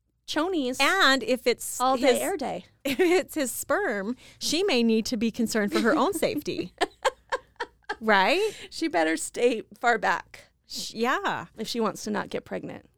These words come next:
Speaker 2: Or sterilized from the
Speaker 1: <laughs>
Speaker 2: inside out.
Speaker 1: Right. I don't know. I don't know that
Speaker 2: Okay.
Speaker 1: much about that.
Speaker 2: I don't either. So if anybody knows what this situation is
Speaker 1: That
Speaker 2: going
Speaker 1: is
Speaker 2: on.
Speaker 1: so bizarre. I wish I had some kind of answer, but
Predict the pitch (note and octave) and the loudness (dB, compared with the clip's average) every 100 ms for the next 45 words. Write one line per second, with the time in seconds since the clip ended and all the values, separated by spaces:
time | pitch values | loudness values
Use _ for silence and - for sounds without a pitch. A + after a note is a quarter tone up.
0 | _ _ _ - A3 B3+ B3 - - _ | _ _ _ 0 4 4 2 -4 -20 _
1 | _ _ _ - - B3+ D4+ C4+ C4+ B3 | _ _ _ -8 -2 2 2 2 6 4
2 | - E4 C#4 B3+ A3+ - F#3 - A#3+ B3+ | 4 2 4 4 2 -2 -10 -2 -2 0
3 | C#4 B3+ - D#4 G#4 C4 B3 A3 G#3+ C4 | -2 -4 -4 -2 2 2 0 -2 -2 -2
4 | A3+ - _ _ _ _ _ - C#4+ E4 | -4 -6 _ _ _ _ _ -2 2 2
5 | E4 C4 C4+ - A3+ A3 B3 D#4 D#4+ C#4+ | 2 2 4 2 0 -2 -2 0 0 0
6 | C4+ G#3 A#3+ E4 - F#4+ G#3 - - G3 | -2 0 2 2 0 0 0 -4 -4 -2
7 | G#3+ A#3 D#4 A#3+ F3+ - - A3+ C4+ E4+ | 0 -2 0 -2 -2 -8 0 0 0 -2
8 | E4+ D4 C#4 A#3+ E3+ - G#3 B3 - G3 | -2 0 2 2 0 -2 0 0 -2 -8
9 | G#3 G#3+ - - - A#3 A3+ A#3 A#3 G#3 | -6 -4 -6 -10 -4 -4 -2 -4 -4 -6
10 | F#3+ A#3+ G#3+ G3+ D#4 D4 A3+ B3+ G3 B3 | -8 -6 -4 -2 -2 -2 -2 0 -2 0
11 | B3+ C4+ A3 A3+ D4 C#4 C4+ G#3+ - A#3 | 0 0 -2 -4 -4 -4 -4 -6 -8 -8
12 | A3+ B3 A#3 F#3+ A#3 D#4+ - G#3+ F#3 | -6 -6 -6 -6 -6 -8 -8 -8 -8